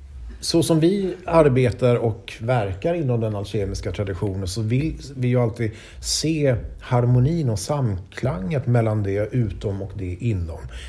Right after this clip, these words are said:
Vilket gör att vi kan lära oss väldigt mycket av om våra inre processer genom att förstå även yttre processer.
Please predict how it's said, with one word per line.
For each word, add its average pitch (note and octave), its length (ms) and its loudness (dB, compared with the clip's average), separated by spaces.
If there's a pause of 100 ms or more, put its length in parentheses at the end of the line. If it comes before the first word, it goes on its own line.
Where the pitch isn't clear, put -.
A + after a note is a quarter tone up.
(120)
Vilket A#2+ 200 2
gör A#2 200 6
att G#2+ 140 0
vi A2 80 -2
kan A2+ 260 2
lära B2 360 2
oss D3+ 180 -4
väldigt A#2+ 220 2
mycket G#2+ 640 -2
av G#2+ 440 0 (540)
om D3 320 4
våra G#2 280 2
inre C#3+ 380 2
processer F#2+ 720 -4
genom A#2 540 0
att G2+ 140 -4
förstå F#2+ 520 -4 (280)
även F#2+ 380 0
yttre E3+ 400 -4
processer. - 680 -8